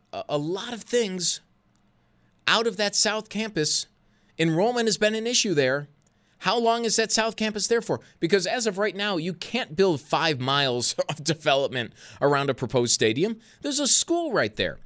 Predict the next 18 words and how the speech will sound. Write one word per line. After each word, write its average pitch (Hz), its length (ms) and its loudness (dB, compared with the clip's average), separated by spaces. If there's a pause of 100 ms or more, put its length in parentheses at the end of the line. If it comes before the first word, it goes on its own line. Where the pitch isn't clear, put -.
(360)
Will 135 220 4
there 185 100 2
be 185 140 0
a 180 60 0
school 208 260 2
in 208 60 -2
the 202 60 -2
future? 247 400 -4
We'll 320 240 -6
see. - 400 0 (1000)
Then 220 180 2
maybe 185 220 2
you 110 80 0
can 95 160 -8
start 90 240 -4
talking 80 340 -6
about 65 220 -14
that. 52 200 -20